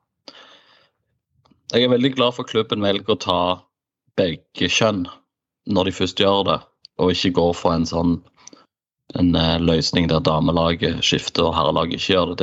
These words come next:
Det gir et dårlig signal ut. Så når, eh, støtter det hundre prosent, og er veldig glad for at klubben velger å kjøre ei heilinje der. Og nå har vi lenge siden vi har hatt veldig gode resultater på Obos og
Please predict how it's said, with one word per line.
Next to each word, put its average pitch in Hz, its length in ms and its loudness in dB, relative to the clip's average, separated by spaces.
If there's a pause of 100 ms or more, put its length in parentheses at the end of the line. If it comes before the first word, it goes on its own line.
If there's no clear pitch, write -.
(320)
Det - 100 -4
gir 82 240 2
et 80 160 -4
dårlig 73 360 0
signal 80 360 0
ut. 85 320 -2 (540)
Så - 180 0
når, 92 440 2
eh, 85 200 0 (720)
støtter 127 320 -4
det 127 220 0
hundre 120 180 -6
prosent, 135 380 0
og 113 100 2
er 98 60 0
veldig 104 140 0
glad 101 160 2
for 98 120 -2
at - 60 -20
klubben 95 280 -2
velger 90 300 -2
å 90 40 -4
kjøre 73 360 0 (140)
ei 78 280 0 (360)
heilinje 85 560 0
der. 82 220 0
Og 90 80 0
nå 101 80 2
har 107 220 2
vi - 1200 -4
lenge 101 560 2 (200)
siden 101 280 0
vi 92 80 2
har 90 140 0
hatt - 180 -12
veldig 90 640 0
gode 82 220 2
resultater 90 540 -2
på - 160 0
Obos 87 760 0
og 85 340 0